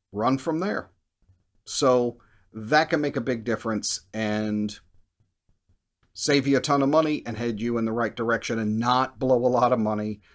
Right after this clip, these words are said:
on doofuses on the internet, leading you in the wrong direction or giving you idiot advice. So that's the short and dirty guide to this. I hope this kind of breaks some of it down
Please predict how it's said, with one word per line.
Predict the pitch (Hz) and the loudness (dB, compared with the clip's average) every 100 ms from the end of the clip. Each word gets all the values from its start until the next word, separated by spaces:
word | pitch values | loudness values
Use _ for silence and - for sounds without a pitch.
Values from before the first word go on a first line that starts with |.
| _ _ _ 127 | _ _ _ -2
on | 123 117 | 2 2
doofuses | 110 113 120 110 113 113 | 0 -4 -4 -4 -4 -2
on | 107 | -2
the | 107 107 | -2 -2
internet, | 107 104 104 104 _ _ _ _ _ _ _ | -2 0 -2 -4 _ _ _ _ _ _ _
leading | 131 131 127 123 | -2 0 2 2
you | 123 | 0
in | 117 | -2
the | |
wrong | 110 117 113 | -2 0 0
direction | 110 107 104 - 107 | 0 0 0 -2 -8
or | 101 | -6
giving | 104 104 | -8 -6
you | 104 101 | -6 -6
idiot | 98 95 90 | -8 -10 -12
advice. | 82 - - - - _ - | -14 -18 -18 -20 -20 _ 4
So | 240 226 - | 6 6 4
that's | 165 202 - | 2 2 0
the | 180 | -2
short | - 196 196 | 0 2 2
and | 139 | 2
dirty | 151 165 151 | 4 6 6
guide | 151 147 147 139 | 6 6 6 2
to | |
this. | 139 147 151 - - - - | 4 4 2 -4 -12 -18 -4
I | 123 | -2
hope | 110 165 165 _ | 4 2 2 _
this | 139 139 | 0 0
kind | - 156 135 | 2 2 2
of | 107 | -2
breaks | 117 143 143 - | 2 2 2 -2
some | 151 | -2
of | 139 131 | -2 -2
it | |
down | 151 165 170 | 0 2 2